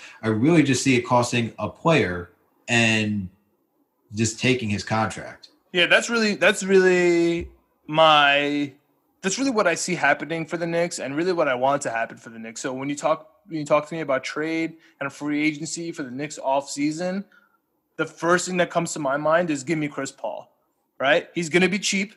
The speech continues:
Speaker 2: because nobody wants him. Nobody wants that forty-one million dollar contract for two years. Okay, I get that. But look at what you're gaining. You're gaining, first of all,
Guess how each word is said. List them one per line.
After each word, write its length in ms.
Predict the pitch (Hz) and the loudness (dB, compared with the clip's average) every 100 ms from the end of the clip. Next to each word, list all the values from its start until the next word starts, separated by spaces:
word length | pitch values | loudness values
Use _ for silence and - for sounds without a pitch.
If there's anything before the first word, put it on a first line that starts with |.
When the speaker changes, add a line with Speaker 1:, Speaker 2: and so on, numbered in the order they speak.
| - | -14
Speaker 2:
because 300 | 170 165 143 | -8 -6 -2
nobody 320 | 147 151 196 | -2 0 0
wants 340 | 202 165 156 - | 2 2 2 -2
him. 240 | 160 202 - | -4 -4 -6
Nobody 280 | 143 160 180 | -4 -2 0
wants 400 | 165 160 175 - | 2 2 0 0
that 200 | 160 - | -2 0
forty-one 1000 | 156 156 156 156 _ - 156 151 156 156 | -2 0 -2 -4 _ -8 0 2 2 0
million 300 | 175 170 156 | 0 0 2
dollar 260 | 151 151 | 4 2
contract 480 | 156 135 139 135 135 | 2 -2 -2 -4 -8
for 60 | 147 | -8
two 220 | - 156 | -6 -6
years. 420 | 151 127 123 135 | -4 -6 -6 -8
Okay, 260 | - 127 135 | -8 -4 -2
I 140 | 131 | -2
get 260 | 135 139 139 | -2 -2 -2
that. 380 | 131 135 180 _ _ _ _ _ | -2 -2 -4 _ _ _ _ _
But 320 | 165 240 262 208 | 4 4 4 -2
look 160 | 208 | -4
at 100 | 262 | -4
what 140 | 226 233 | -6 -2
you're 160 | 220 | -2
gaining. 600 | 175 160 185 226 123 - _ _ _ _ | -2 -2 0 0 -4 -12 _ _ _ _
You're 120 | 151 | -6
gaining, 420 | 147 160 170 175 175 | -4 -4 -4 -6 -4
first 260 | 165 175 | -4 -4
of 60 | 175 | -2
all, 440 | 180 170 - _ | 0 0 -4 _